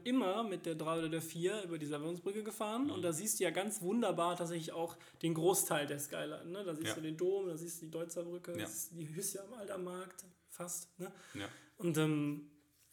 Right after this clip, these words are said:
Speaker 1: das ist auch immer, also da habe ich auch immer hochgeguckt tatsächlich. Also ich
Speaker 2: Mhm.
Speaker 1: glaube, ich hab, ich hab das ganz selten nur verpasst, diesen
Speaker 2: Ja,
Speaker 1: Anblick.
Speaker 2: ja, ich auch. Jedes Mal, und jedes Mal mache ich ein Foto beim Vorbeifahren.
Speaker 1: Nee, das habe ich irgendwann aufgehört. Das war
Speaker 2: Ja.
Speaker 1: irgendwann mal mir dann das tot, also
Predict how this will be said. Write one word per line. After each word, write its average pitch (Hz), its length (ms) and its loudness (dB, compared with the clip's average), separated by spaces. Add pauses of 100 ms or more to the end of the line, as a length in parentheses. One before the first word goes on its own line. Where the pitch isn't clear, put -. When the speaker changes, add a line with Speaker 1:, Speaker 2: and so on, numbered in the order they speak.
(120)
Speaker 1:
das 185 260 8
ist 240 40 8
auch 185 100 6
immer, 190 360 6
also 170 240 6
da 175 100 8
habe 269 140 8
ich 247 60 6
auch 240 40 6
immer 233 140 8
hochgeguckt 190 500 4
tatsächlich. 147 480 0
Also 180 120 -2
ich 156 80 0
Speaker 2:
Mhm. - 20 -4
Speaker 1:
glaube, 190 200 4
ich 180 120 4
hab, 190 180 4
ich 170 80 0
hab 185 80 6
das 180 120 0
ganz 208 240 4
selten 202 260 4
nur 185 120 4
verpasst, - 600 0
diesen 147 180 -2
Speaker 2:
Ja, 156 60 -6
Speaker 1:
Anblick. 120 400 0
Speaker 2:
ja, 127 300 2
ich 123 160 0
auch. 139 180 4
Jedes 131 220 4
Mal, 135 80 2
und 120 80 0
jedes 131 220 4
Mal 131 100 2
mache 120 140 0
ich 117 100 0
ein 110 160 -4
Foto 104 240 -2
beim 90 180 -6
Vorbeifahren. 90 480 -6
Speaker 1:
Nee, 196 60 8
das 214 100 6
habe 233 120 4
ich - 20 2
irgendwann 202 240 4
aufgehört. 147 320 4
Das 160 100 0
war 185 80 2
Speaker 2:
Ja. 156 60 2
Speaker 1:
irgendwann 160 240 0
mal 151 140 -2
mir 143 80 -2
dann 143 120 -2
das 143 160 -4
tot, 151 300 -8
also 147 320 -4